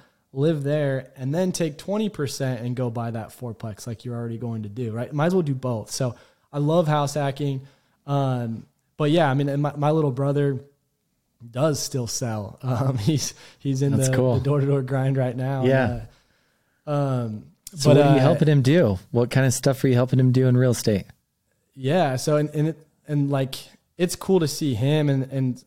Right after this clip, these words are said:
Speaker 1: my brother-in-law as well. Um, he's still, he's still in the door-to-door grind, and, uh,
Speaker 2: Yeah.
Speaker 1: he just barely bought his first property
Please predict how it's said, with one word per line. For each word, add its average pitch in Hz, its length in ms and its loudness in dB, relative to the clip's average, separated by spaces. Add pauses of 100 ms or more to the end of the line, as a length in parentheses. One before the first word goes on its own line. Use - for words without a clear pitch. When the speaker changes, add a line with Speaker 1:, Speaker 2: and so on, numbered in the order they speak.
Speaker 1:
my 131 140 -6
brother-in-law 135 640 -2
as 117 160 -4
well. 120 580 -4
Um, 113 680 -6 (640)
he's 123 260 -14
still, 123 460 -4
he's 123 200 -20
still 120 220 -20
in 120 60 -18
the 120 80 -18
door-to-door 117 380 -8
grind, 123 460 -4 (400)
and, 123 320 0
uh, 151 60 -4
Speaker 2:
Yeah. 180 80 2
Speaker 1:
he 120 100 -2
just 123 160 -6
barely 117 180 -4
bought 117 160 -2
his 113 120 -6
first - 260 -10
property 120 480 -6